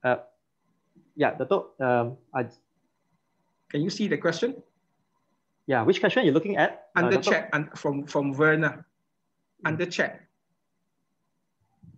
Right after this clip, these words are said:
Speaker 1: Yeah, which, which question is that?
Speaker 2: Uh, second question from Verna.
Speaker 1: Verna.
Speaker 2: The second question under chat,
Speaker 1: Under
Speaker 2: not under
Speaker 1: chat.
Speaker 2: Q and A.
Speaker 1: Oh, right.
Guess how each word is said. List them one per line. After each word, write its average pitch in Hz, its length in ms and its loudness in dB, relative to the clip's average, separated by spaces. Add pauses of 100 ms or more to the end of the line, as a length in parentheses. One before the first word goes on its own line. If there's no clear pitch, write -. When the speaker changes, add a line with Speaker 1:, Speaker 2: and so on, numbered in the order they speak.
(440)
Speaker 1:
Yeah, 135 300 0
which, 165 280 -4
which 175 160 0
question 156 280 0
is 117 60 -4
that? - 260 -4 (380)
Speaker 2:
Uh, 151 160 -2
second - 340 -4
question 151 480 -10
from 147 320 -4
Verna. 165 440 0 (1000)
Speaker 1:
Verna. 120 640 -2 (500)
Speaker 2:
The 127 60 -10
second 175 380 -8
question 165 260 -8
under 151 220 -4
chat, - 420 -8 (600)
Speaker 1:
Under 135 160 -6
Speaker 2:
not 175 140 2
under 156 160 -2
Speaker 1:
chat. 151 80 -8
Speaker 2:
Q 170 200 0
and 127 60 -8
A. 127 140 -12 (280)
Speaker 1:
Oh, 127 180 6
right. 110 220 2